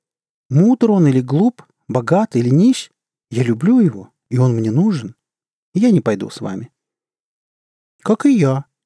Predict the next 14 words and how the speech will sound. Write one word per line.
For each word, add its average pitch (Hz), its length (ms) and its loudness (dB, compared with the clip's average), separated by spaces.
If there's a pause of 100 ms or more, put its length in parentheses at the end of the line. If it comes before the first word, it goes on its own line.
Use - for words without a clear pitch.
сказал 107 360 -4
маленький 101 480 -4
паж - 320 -4
и - 80 -16
заткнул 175 440 -2
пробкой - 440 -4
бутылку 110 480 -8
чернил. 98 400 -10 (640)
«Этот 185 340 -2
дом — 214 320 0 (460)
мой 240 240 2
дом, 123 320 -2 (540)
и 165 80 0
король — 208 480 0